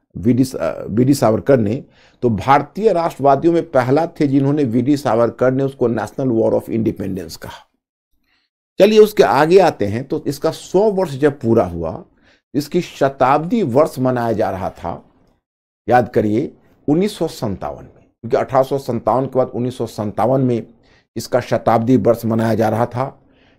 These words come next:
मौलाना अबुल कलाम आजाद, <coughs> सॉरी, <coughs> शिक्षा मंत्री थे। तो पहले तो सरकार की ओर से ही इतिहासकारों को असाइनमेंट दिया गया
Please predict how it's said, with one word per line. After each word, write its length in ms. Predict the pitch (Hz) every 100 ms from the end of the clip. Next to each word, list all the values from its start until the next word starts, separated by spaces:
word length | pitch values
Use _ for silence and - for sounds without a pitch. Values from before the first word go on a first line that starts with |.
| -
मौलाना 380 | 139 165 175 170
अबुल 320 | - 139 151
कलाम 340 | - 131 127 120
आजाद, 480 | 107 110 117 117 - -
<coughs> 0 |
सॉरी, 640 | 415 440 - 113 - -
<coughs> 220 | - -
शिक्षा 400 | - 160 - 147
मंत्री 320 | 131 120 131 156
थे। 180 | 151 151 - _ _ _ _ _ _ _ _ _ _ _ _ _ _ -
तो 80 | 156
पहले 220 | 175 190
तो 100 | 185
सरकार 480 | - 143 - 160 185
की 120 | 151
ओर 160 | 165
से 160 | 170 165
ही 280 | 131 110 117 _ _ -
इतिहासकारों 720 | 127 135 143 139 127 135 160
को 100 | 147
असाइनमेंट 600 | 139 143 135 127 151 139
दिया 180 | 131 113
गया 340 | 101 101 139